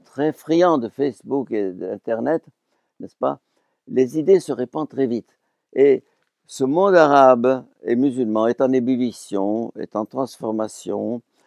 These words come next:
soit sur le plan chrétien et musulman, et que on est actuellement à un tournant. <clears throat> Et c'est dans ce contexte que Abdel Fattah el-Sisi vient à son heure pour essayer de désamorcer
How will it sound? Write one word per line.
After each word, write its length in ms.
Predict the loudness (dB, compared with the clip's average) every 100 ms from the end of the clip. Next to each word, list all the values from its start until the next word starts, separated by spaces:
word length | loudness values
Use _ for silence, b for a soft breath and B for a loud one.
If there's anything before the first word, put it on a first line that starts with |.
| _ _ _
soit 220 | -6 -4
sur 140 | -4 -8
le 80 |
plan 220 | -4 -4 -4
chrétien 460 | -8 -10 -4 -4
et 60 | -4
musulman, 560 | -8 -10 -6 -4 -6 -10 _ _ _ _ _ _ _
et 60 | -12 2
que 340 | 6 6 6 0 _ _ _ -8
on 220 | -2 -2
est 140 | -2
actuellement 560 | -4 -4 -2 0 2 2
à 60 | 2
un 100 | 0
tournant. 540 | -2 -4 -4 -8 -10 _
<clears throat> 140 | _ -6 -4 -4 -10 -16 -16 -18 b b b b
Et 80 | -12
c'est 120 | -4
dans 160 | 0 0
ce 140 | 0
contexte 640 | -2 -2 -2 -2 -2 -4 0
que 280 | 2 2 -2 _ _ _ _ _ _ _ _ _ _ _ _ _ _ _
Abdel 260 | -2 0 -2
Fattah 420 | -2 -2 0 0
el-Sisi 520 | -2 -4 -4 -4 -4
vient 280 | -2 0 0
à 40 | 0
son 240 | -2 0
heure 440 | 0 -2 -6 -16 _ _ _ _ _ _ _ _ _ _ _ _ _ _
pour 160 | 4 4
essayer 320 | 4 4 4
de 120 | 4
désamorcer 1040 | 4 4 2 0 -2 -2 0 2 2 0